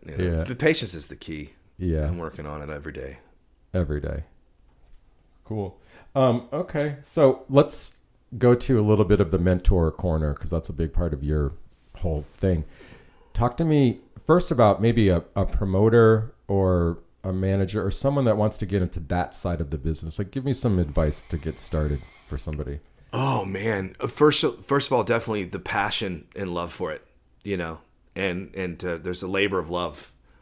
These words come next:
Speaker 1: a, a lot of times with it. And you have to be able to, to dig that, you
Speaker 2: Mm-hmm.
Speaker 1: know, uh, and then, you know, work in different capacities, um, to find out,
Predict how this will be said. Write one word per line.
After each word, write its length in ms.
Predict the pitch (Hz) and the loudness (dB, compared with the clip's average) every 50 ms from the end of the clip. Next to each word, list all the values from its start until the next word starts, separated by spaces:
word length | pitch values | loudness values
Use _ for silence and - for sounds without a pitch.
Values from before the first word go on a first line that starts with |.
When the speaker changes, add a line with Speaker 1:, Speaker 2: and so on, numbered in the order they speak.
| _ _ _ _ _ _ - - | _ _ _ _ _ _ -14 -10
Speaker 1:
a, 40 | 90 | -8
a 160 | 90 - - 90 | -8 -6 -6 -6
lot 180 | 90 85 82 78 | -6 -4 -6 -8
of 60 | - | -8
times 460 | - 87 78 76 - - - - - _ _ | -10 -12 -14 -12 -14 -14 -16 -16 -18 _ _
with 220 | - - 87 - - | -12 -10 -10 -10 -10
it. 100 | - - - | -12 -12 -10
And 140 | 90 92 95 | -8 -8 -6
you 80 | 87 | -6
have 180 | 98 92 87 87 | -6 -6 -8 -8
to 100 | - 92 | -8 -10
be 200 | 87 95 90 87 | -10 -6 -6 -6
able 240 | 82 82 87 85 85 | -6 -6 -6 -6 -8
to, 320 | - - 87 82 80 76 - _ _ - _ _ _ _ _ _ _ _ _ | -8 -8 -8 -8 -8 -10 -14 _ _ -20 _ _ _ _ _ _ _ _ _
to 100 | - 113 | -10 -8
dig 220 | 98 90 107 120 123 | -4 -2 -2 -2 -2
that, 240 | - 67 62 - - _ _ _ _ _ | -4 -6 -6 -10 -14 _ _ _ _ _
you 100 | - 92 | -4 -2
Speaker 2:
Mm-hmm. 100 | 90 85 | -2 -2
Speaker 1:
know, 220 | 85 87 95 95 - - - - - - - - - - - | -2 -4 -6 -8 -12 -18 -20 -20 -20 -20 -20 -20 -20 -12 -6
uh, 320 | 95 98 101 101 104 107 - - | -2 0 0 0 0 -2 -4 -4
and 260 | 107 117 117 120 123 | -2 -2 0 0 0
then, 480 | 127 127 131 131 131 131 131 123 120 - _ _ - - _ _ _ _ _ _ _ _ _ - - - - | 0 0 0 0 0 -2 -2 -4 -6 -10 _ _ -20 -20 _ _ _ _ _ _ _ _ _ -20 -20 -12 -4
you 100 | 185 190 | 0 0
know, 100 | 147 127 120 - - - 131 127 | 0 0 -2 -6 -12 -14 -10 0
work 320 | 123 139 147 151 151 - | 2 4 4 4 2 2
in 100 | 143 120 | -2 0
different 360 | 107 123 123 - - 120 113 - | 0 0 0 0 -2 -4 -4 -6
capacities, 920 | - - - - 98 95 95 - - 92 80 80 71 62 - - - - _ _ - - _ _ _ _ _ _ _ - | -10 -10 -6 -4 -2 -2 -2 -4 -6 -10 -10 -12 -14 -16 -16 -16 -18 -18 _ _ -20 -20 _ _ _ _ _ _ _ -12
um, 460 | 90 92 92 90 90 90 85 76 - _ _ - - - | -8 -6 -4 -4 -4 -4 -6 -10 -14 _ _ -20 -10 -8
to 120 | - 104 | -6 -6
find 440 | - - - 123 110 110 110 110 104 | -6 -4 0 0 2 2 2 0 0
out, 380 | 101 95 95 92 90 - - | 0 2 2 0 -2 -4 -12